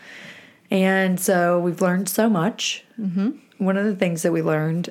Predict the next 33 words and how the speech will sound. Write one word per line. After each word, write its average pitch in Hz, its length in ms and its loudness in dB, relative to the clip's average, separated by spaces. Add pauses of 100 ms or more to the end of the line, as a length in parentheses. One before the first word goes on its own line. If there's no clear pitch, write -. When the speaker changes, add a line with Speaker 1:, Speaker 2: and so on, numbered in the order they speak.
(100)
Speaker 1:
uh, 151 520 2
is 160 280 -2
that 151 440 0 (220)
we 175 100 2
needed 165 300 0
more 156 200 2
information. 156 760 0 (720)
Speaker 2:
Always. 165 720 -2 (320)
Speaker 1:
<laughs> - 300 -8
That's 185 220 0 (280)
really 240 380 6
drove 190 360 2
us 180 160 2
back 170 260 0
together. 151 500 0 (240)
So 208 160 2
we're 247 100 4
not 277 140 2
gonna 269 180 0
spend 214 280 2
too 226 280 4
much 214 300 0
time 170 600 2 (100)
with 175 220 0
our, 165 220 4
like, 156 500 0 (320)
frilly 190 480 2
life 160 320 2
stories 160 560 0
since 151 240 -2
you 160 80 -2
just 151 500 -2
got 147 400 0